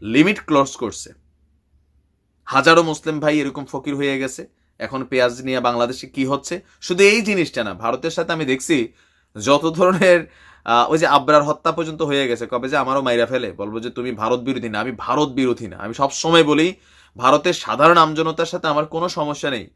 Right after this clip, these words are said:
আমজনতা আপনি যেমন, আমিও তেমন। কিন্তু যখন আমার দেশের, আহ, একটা যা, ধরেন, পয়েন্ট হিসেবে কাজ করে যে আপনার সাথে আমার লেনদেন হয়েছে, বন্ধু হয়েছে, হয়তো এক টাকা ছাড় দিব, একটু লস দিব, কিন্তু সেটা যদি হয় যে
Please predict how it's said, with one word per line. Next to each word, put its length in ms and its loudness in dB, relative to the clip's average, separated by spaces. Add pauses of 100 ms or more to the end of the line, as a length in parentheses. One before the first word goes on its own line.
(180)
আমজনতা 480 0
আপনি 220 -2
যেমন, 240 0
আমিও 260 2
তেমন। 300 -2
কিন্তু 440 -4 (340)
যখন 320 0
আমার 260 -2
দেশের, 520 2 (340)
আহ, 400 -2
একটা 380 2
যা, 160 -2
ধরেন, 380 -4
পয়েন্ট 360 2
হিসেবে 340 -6
কাজ 300 -6
করে 220 -12
যে 100 -6
আপনার 280 -6
সাথে 200 -10
আমার 120 -2
লেনদেন 440 -4
হয়েছে, 260 -8
বন্ধু 400 0
হয়েছে, 260 0
হয়তো 280 0
এক 200 -2
টাকা 200 0
ছাড় 240 0
দিব, 260 -10 (440)
একটু 220 -8
লস 320 6
দিব, 220 -4
কিন্তু 180 -8
সেটা 240 -6
যদি 140 -8
হয় 160 0
যে 220 -6